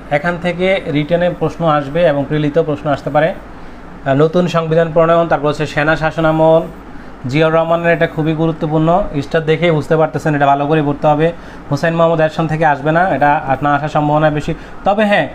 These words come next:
এটা কাটার দরকার নাই, সরি, এটা কাটার দরকার নাই, এটা কাটার দরকার নেই। কেন কাটার দরকার? এটা বিগত পড়বেন, হ্যাঁ, বিগত।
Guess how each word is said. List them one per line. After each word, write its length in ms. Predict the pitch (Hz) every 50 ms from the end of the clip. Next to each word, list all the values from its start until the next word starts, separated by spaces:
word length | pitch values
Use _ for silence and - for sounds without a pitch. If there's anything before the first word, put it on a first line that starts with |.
| - - - -
এটা 140 | - 156 175
কাটার 300 | 175 185 202 202 220 196
দরকার 200 | 185 156 139 143
নাই, 120 | 135 131 117
সরি, 160 | 139 131 131
এটা 140 | 123 147 143
কাটার 240 | - 156 160 156
দরকার 240 | 151 151 147 156 151
নাই, 220 | 156 165 185 220 226 - - - - - - - - - - - - - - - - - - - - - - - -
এটা 160 | 135 131 147 143
কাটার 300 | - 156 156 156 135 123
দরকার 240 | 120 113 113 110
নেই। 160 | 110 107 107 92 82 - - - - - - - - - - - - - - - - - - - - -
কেন 160 | 147 143 160
কাটার 220 | 160 175 180 185 170
দরকার? 220 | 170 160 175 180
এটা 100 | 165 156
বিগত 360 | 143 156 170 160 160 139 127 120
পড়বেন, 240 | 117 113 107 107 107 117
হ্যাঁ, 200 | 165 185 156 123
বিগত। 340 | 120 123 120 117 110 -